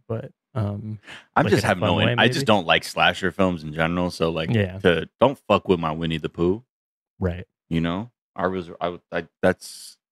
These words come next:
Speaker 2: I like my little smacked out, uh, collection of animals in the forest that are all abusing their whatever form of drug they're on.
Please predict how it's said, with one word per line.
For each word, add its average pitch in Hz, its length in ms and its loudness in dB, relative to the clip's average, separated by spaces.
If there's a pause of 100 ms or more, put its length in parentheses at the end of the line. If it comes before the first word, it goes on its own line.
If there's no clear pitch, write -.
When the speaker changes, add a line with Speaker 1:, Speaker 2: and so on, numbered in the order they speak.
(300)
Speaker 2:
I 98 60 4
like 101 240 4
my 85 180 4
little 82 320 -2 (300)
smacked - 500 0
out, 80 240 0 (420)
uh, 78 360 -4 (400)
collection 85 400 0
of 76 80 -2
animals 78 400 -2
in 78 60 -6
the 76 60 -8
forest 78 420 -8
that 78 100 0
are 78 80 -4
all 76 340 -6
abusing 78 400 -2
their 76 300 -10
whatever 76 320 -4
form 76 240 -6
of 71 100 -8
drug 82 240 -4
they're 78 160 -10
on. 76 180 -12